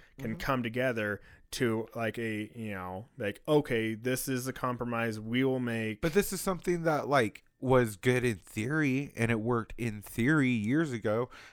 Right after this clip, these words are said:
Speaker 2: but now we're so, so far divided, so far in extremes that we can't do that. Gi-, I mean, like,
Speaker 1: Yeah.
Speaker 2: bes-, besides, besides giving companies and bailing them out,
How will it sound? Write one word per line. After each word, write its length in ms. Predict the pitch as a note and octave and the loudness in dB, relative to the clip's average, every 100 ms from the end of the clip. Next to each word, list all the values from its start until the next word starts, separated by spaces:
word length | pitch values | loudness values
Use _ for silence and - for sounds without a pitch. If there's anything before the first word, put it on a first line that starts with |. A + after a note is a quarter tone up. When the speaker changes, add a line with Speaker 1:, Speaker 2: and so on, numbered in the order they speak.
| _ | _
Speaker 2:
but 100 | B2+ | -2
now 260 | A#2+ A#2+ D#3 | 0 0 0
we're 180 | C#3+ A#2 | 0 -2
so, 400 | - - B2+ C3 - | -2 0 2 2 -6
so 540 | - - - B2+ D3 | -14 -6 0 2 2
far 340 | C#3+ C#3 C3 C3+ | 0 2 2 2
divided, 580 | A2 F#2+ F#2+ A2+ A#2+ - | 2 2 2 2 0 -4
so 440 | - - A#2+ C3 | -8 0 2 2
far 300 | - A#2+ B2+ | 2 2 2
in 80 | A#2 | 0
extremes 640 | A2 - - G#2 G2+ A#2+ | -6 -10 -6 -4 -2 -2
that 140 | C3 G#2+ | 0 0
we 80 | G#2+ | -2
can't 360 | - G#2+ F2 | -2 -2 -4
do 160 | D#2 F#2+ | -6 -6
that. 280 | - B1+ - _ _ _ _ _ _ _ _ _ _ _ _ _ - | -8 -14 -16 _ _ _ _ _ _ _ _ _ _ _ _ _ -4
Gi-, 320 | C3 - - | -4 -4 -4
I 100 | - | 2
mean, 200 | C3 C#3 | 4 4
like, 280 | C3+ B2 - - | 4 4 0 -4
Speaker 1:
Yeah. 60 | G#3 | 6
Speaker 2:
bes-, 200 | B2+ - - | 6 6 6
besides, 760 | - C3 - B2 C3 D3 C#3 - - - - | 8 8 8 8 8 4 0 -14 -16 -12 -4
besides 460 | B2+ - A#2+ B2+ | -2 4 4 4
giving 440 | A2+ B2 B2 A2+ A2+ - _ - | 0 0 0 -4 -10 -20 _ -8
companies 760 | - A2+ G#2 B2+ A#2+ A#2 A#2+ - | -2 0 2 0 2 0 0 -4
and 140 | A#2 G#2 | -6 2
bailing 360 | G2+ G#2 A2+ | 4 4 2
them 240 | A2+ A2+ G#2+ | 2 0 2
out, 280 | F#2+ G2+ | 2 2